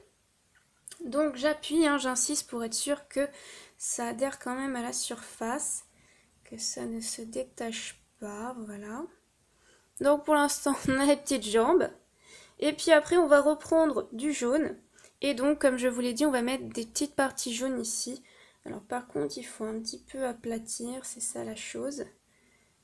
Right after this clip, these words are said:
C'est qu'il faut de l'espace. Voilà, donc là je vais reprendre du jaune. Je vais reprendre une petite partie de jaune.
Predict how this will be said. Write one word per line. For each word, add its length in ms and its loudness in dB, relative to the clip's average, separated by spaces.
C'est 160 -14
qu'il 200 -14
faut 220 -6
de 60 -6
l'espace. 680 -4
Voilà, 360 2
donc 200 -6
là 140 6
je 80 0
vais 80 4
reprendre 440 4
du 180 -4
jaune. 360 4
Je 140 -4
vais 40 -2
reprendre 280 -2
une 100 -4
petite 380 -6
partie 540 -2
de 200 -2
jaune. 400 0